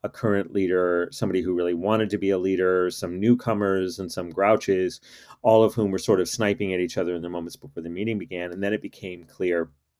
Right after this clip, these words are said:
as the meeting went along, that as the meeting began, that there was going to be, there was, there was di-, very different philosophical orientations about what, uh, a group like a block association was there to do. Was it there to improve community? Uh,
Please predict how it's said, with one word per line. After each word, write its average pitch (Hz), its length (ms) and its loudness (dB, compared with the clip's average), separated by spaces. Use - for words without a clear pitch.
as 98 220 -8
the 98 60 -6
meeting 92 260 -6
went 90 100 -6
along, 107 480 0
that 90 440 0
as 92 180 0
the 95 60 -4
meeting 87 240 -4
began, 113 460 2
that 95 140 -4
there 98 120 4
was 95 160 -2
going 92 220 -4
to 85 140 -12
be, 90 200 -8
there 98 120 -4
was, 87 100 -2
there 98 80 2
was 85 140 -4
di-, 110 180 4
very 101 300 4
different 85 360 -6
philosophical 87 720 -4
orientations 87 920 -4
about 90 420 -4
what, 87 400 -2
uh, 90 400 0
a 104 160 4
group 104 400 6
like 87 160 0
a 95 60 -2
block 87 280 0
association 85 560 -6
was 80 160 -10
there 85 240 -2
to 78 140 -14
do. 80 400 -2
Was 82 320 -4
it 80 80 -10
there 82 160 -4
to 82 100 -4
improve 80 320 -8
community? 80 540 -8
Uh, 82 320 -4